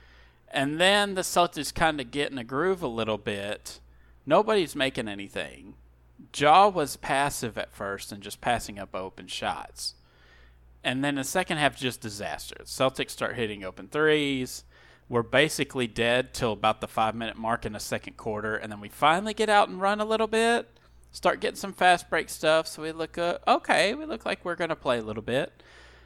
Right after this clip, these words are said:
The weirdest thing about the end of the first half to me was when that final second,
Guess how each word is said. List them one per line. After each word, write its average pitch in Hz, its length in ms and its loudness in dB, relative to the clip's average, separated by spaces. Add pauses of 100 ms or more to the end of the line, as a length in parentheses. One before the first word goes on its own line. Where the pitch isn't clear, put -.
(180)
The 185 160 2
weirdest 196 640 0
thing 202 300 0
about 135 400 2
the 117 180 -4
end 135 220 -4
of 123 60 -2
the 113 80 -4
first - 380 -6
half 131 240 -2
to 151 120 -12
me 151 380 -6
was 117 440 -2
when 113 180 -6
that 131 200 -4
final 135 560 -2
second, - 560 -4